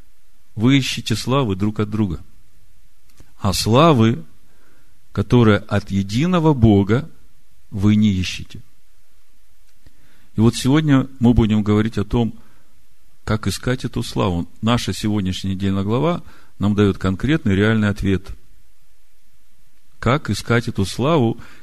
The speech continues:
И мы понимаем, что это самое важное в жизни верующего.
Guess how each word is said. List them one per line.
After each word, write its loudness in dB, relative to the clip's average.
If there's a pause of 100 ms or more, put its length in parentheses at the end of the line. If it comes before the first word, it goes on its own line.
(100)
И 2
мы 8
понимаем, 6
что -2 (380)
это 4
самое 6
важное 6
в 0
жизни 0
верующего. 2